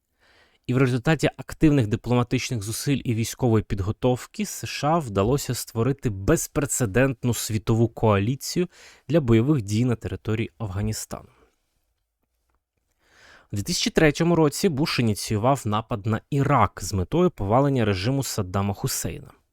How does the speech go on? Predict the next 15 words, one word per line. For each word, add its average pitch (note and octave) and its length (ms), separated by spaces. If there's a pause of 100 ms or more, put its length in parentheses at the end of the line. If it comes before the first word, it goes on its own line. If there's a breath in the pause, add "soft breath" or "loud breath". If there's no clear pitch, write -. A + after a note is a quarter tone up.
(760 loud breath)
Приводом D#3 420
стала B2+ 300
заява A#2 400
Буша C3 360
про C3+ 200
наявність B2+ 720
в - 80
Іраку B2 600
зброї A#2 520
масового G#2 720
ураження A#2 720
та D3+ 200
зв'язків G#2+ 680
Хусейна G#2 640
з - 140